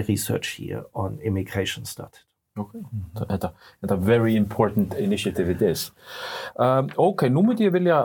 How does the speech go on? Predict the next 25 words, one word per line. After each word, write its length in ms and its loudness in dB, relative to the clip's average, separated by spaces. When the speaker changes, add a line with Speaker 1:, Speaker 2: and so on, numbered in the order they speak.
Speaker 2:
aðeins 400 2
einmitt 260 4
ræða 360 4
um 160 2
þarna 400 2
Rannís-verkefni 840 0
og, 420 0
og 440 2
Anna 420 2
og, 340 2
og 120 -4
Sigurður, 360 2
þið 240 2
eruð 240 4
sem 160 0
sagt, 440 -2
um, 280 4
aðalrannsakendur 1120 2
í 120 4
sem 180 2
sagt 180 2
verkefninu 500 4
Háskólar 680 2
og 420 2
lýðræði 760 2